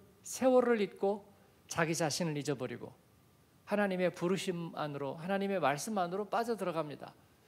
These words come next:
그 사이에서 그들은 어느새, 예, 자기 할 일은 안 하고, 어,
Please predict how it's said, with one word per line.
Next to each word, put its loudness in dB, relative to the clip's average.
그 2
사이에서 6
그들은 4
어느새, 2
예, -8
자기 -2
할 2
일은 -2
안 0
하고, 0
어, -16